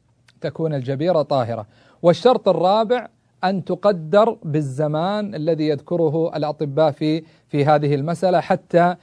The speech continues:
حتى يحلها، ولا تكون دائمة بل يكون لها الوقت المحدد. نعم يا شيخ. نعم يا شيخ.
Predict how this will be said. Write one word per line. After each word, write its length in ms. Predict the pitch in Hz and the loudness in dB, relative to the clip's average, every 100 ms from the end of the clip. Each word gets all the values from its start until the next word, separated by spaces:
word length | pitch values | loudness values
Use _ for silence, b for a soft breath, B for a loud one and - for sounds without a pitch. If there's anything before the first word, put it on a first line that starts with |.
| b b | b b
حتى 420 | - 202 - 165 | 0 0 2 2
يحلها، 400 | 147 196 220 196 | 2 -2 0 2
ولا 220 | 208 185 | 4 4
تكون 420 | 147 151 - 170 | 2 -2 -4 -4
دائمة 500 | 139 170 180 175 190 175 b b | 4 4 4 0 -4 -6 b b
بل 340 | 156 180 185 | 0 0 -4
يكون 340 | - 147 175 156 | -6 -6 -4 -2
لها 380 | 156 165 165 - - | 0 0 -2 -8 -8
الوقت 480 | 156 143 151 151 - - | -4 0 0 -2 -10 -6
المحدد. 640 | 143 123 - 107 117 - _ _ _ _ _ _ _ | -6 -6 -10 -12 -14 -20 _ _ _ _ _ _ _
نعم 220 | 135 110 | -12 -12
يا 60 | 110 | -14
شيخ. 240 | - - _ _ _ _ _ _ _ _ _ _ _ _ _ - _ _ _ - | -20 -20 _ _ _ _ _ _ _ _ _ _ _ _ _ -20 _ _ _ -14
نعم 180 | 135 113 | -12 -12
يا 60 | |
شيخ. 140 | - | -18